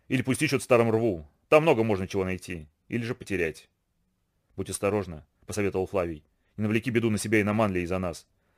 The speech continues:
Скажи, сколько мы должны тебе за одежду и пищу?» «Нисколько». Флавий с минуту смотрел на нее в нерешительности, не зная, настаивать или нет.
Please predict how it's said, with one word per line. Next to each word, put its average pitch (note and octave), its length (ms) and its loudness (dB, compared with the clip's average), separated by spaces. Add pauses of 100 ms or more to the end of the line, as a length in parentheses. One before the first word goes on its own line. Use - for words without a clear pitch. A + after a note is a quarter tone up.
(140)
Скажи, C3+ 340 2
сколько E3 260 2
мы B2+ 80 2
должны B2 240 8
тебе G#2+ 160 0
за G2+ 120 4
одежду G#2 280 2
и G#2 60 0
пищу?» - 400 -8 (400)
«Нисколько». F#2 520 -4 (880)
Флавий G#3+ 260 8
с - 40 -6
минуту F3+ 240 2
смотрел D#3 320 6
на E3 40 2
нее D#3 180 2
в C3+ 60 0
нерешительности, A2+ 760 -2 (100)
не B2+ 80 -2
зная, C#3 280 6
настаивать B2+ 440 6
или A#2 100 2
нет. G2+ 240 -2